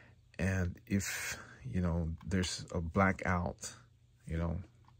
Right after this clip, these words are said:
there's no electricity, you can definitely use this. It's fully charged,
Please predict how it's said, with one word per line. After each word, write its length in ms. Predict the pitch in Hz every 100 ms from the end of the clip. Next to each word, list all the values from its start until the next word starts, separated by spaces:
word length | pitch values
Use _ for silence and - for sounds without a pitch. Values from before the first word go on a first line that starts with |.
| - - - -
there's 240 | - 90 -
no 160 | 98
electricity, 720 | 87 82 - 131 107 95 110 160 - - - - - - - - - -
you 180 | 85 92
can 220 | 92 90
definitely 720 | 85 98 87 69 90 90 90 87 _ _
use 320 | 82 95 90 82
this. 540 | 85 - - - - - _ - - _ _ _ - - _ -
It's 140 | -
fully 280 | - 120 117
charged, 680 | - 110 113 107 107 -